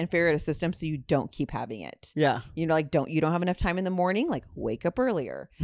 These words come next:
Speaker 1: Like, if you
Speaker 2: <laughs> I know people hear that, they're like, "What?" Or that's the solution to the problem. You don't have enough time to do your meditation in the morning? Wake up earlier.
Speaker 1: Exactly.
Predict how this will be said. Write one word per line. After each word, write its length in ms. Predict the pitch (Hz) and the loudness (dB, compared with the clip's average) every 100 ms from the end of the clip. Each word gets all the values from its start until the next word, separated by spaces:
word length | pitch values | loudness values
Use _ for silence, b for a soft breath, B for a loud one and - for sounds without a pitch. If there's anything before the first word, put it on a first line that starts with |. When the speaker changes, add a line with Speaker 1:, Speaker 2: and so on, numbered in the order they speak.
| - | -2
Speaker 1:
Like, 100 | 196 | 0
if 140 | 220 185 | 0 2
you 180 | 247 | 4
Speaker 2:
<laughs> 0 | |
I 60 | 320 | 4
know 100 | 233 | 4
people 300 | - 240 240 | 2 2 2
hear 100 | 190 | 2
that, 80 | 214 | 2
they're 100 | 202 | 2
like, 180 | 143 131 | 0 0
"What?" 720 | 120 123 196 311 403 392 - - | 2 6 6 6 6 4 2 2
Or 80 | 151 | 2
that's 200 | 175 - | 2 0
the 60 | |
solution 640 | 175 175 165 254 - 127 120 B B B - | -2 0 0 0 -2 -2 -4 B B B -6
to 100 | 151 | 0
the 80 | 151 | 2
problem. 420 | - 170 175 123 | 2 2 2 2
You 80 | 143 | 2
don't 140 | 165 | 2
have 140 | 160 156 | 2 0
enough 220 | 156 - | -2 -2
time 300 | - 143 160 | -2 0 0
to 80 | 156 | 0
do 120 | 147 | 2
your 240 | 143 139 120 | 2 2 -2
meditation 640 | - 151 143 - 147 - 165 | -2 2 2 2 0 0 0
in 20 | |
the 60 | |
morning? 340 | 180 196 233 247 b b b | 0 0 -2 -4 b b b
Wake 260 | - - - | 0 0 0
up 80 | - - | 0 0
earlier. 220 | - - - | -10 -6 -2
Speaker 1:
Exactly. 580 | - 214 - 185 156 | 0 0 0 -4 -4